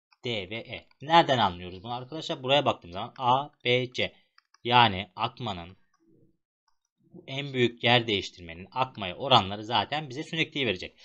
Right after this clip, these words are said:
Baktığım zaman A B C'nin tamam moment taşıma kapasiteleri yüksek olabilir, yükselmiş. B B C'ye baktığım zaman aşırı da artmış. Ama ve lakin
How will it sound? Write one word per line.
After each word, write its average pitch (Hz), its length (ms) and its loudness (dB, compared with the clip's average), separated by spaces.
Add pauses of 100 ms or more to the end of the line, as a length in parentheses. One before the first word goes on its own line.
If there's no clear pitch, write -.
(260)
Baktığım 180 260 -4
zaman 208 180 -2
A 175 200 10
B 180 140 10
C'nin 180 180 2
tamam 127 340 2
moment 127 380 -10
taşıma 135 300 -4
kapasiteleri 135 600 -8
yüksek 127 680 0 (460)
olabilir, 117 600 6
yükselmiş. 110 760 -2 (420)
B 104 180 6
B 104 120 4
C'ye 104 280 -4
baktığım 101 320 -8
zaman 98 160 -10
aşırı 95 280 -12
da 98 80 -8
artmış. 87 280 -10 (460)
Ama 110 300 -6
ve 87 100 -10
lakin 147 600 0